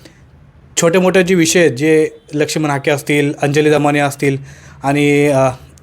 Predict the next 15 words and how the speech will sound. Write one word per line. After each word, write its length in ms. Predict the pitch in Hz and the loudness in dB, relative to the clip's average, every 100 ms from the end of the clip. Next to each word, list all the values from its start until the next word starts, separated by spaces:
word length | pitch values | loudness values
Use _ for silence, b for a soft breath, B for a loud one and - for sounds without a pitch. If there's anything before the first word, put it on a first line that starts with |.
| - - - b b | -20 -20 -20 b b
एक 120 | 139 135 | -6 0
ते 240 | 160 151 151 - | 2 2 0 -6
मोठे 260 | 147 135 156 | -4 -2 0
भेंगे 300 | 139 135 139 | 0 0 0
ते 180 | 147 | 0
वेल्डिंगचा 480 | 131 147 147 156 156 | 0 0 0 -2 -2
चष्मा 300 | 151 147 160 | -2 -2 -2
घालणारा 320 | 147 135 143 | 0 0 0
एक 120 | 147 147 | -2 0
तो 60 | |
वकील 280 | 143 139 147 | -2 0 0
आहे, 80 | 135 | 0
काय 160 | 151 | 0
नाव 100 | 160 | 0
त्याचं, 200 | 147 131 | 0 -2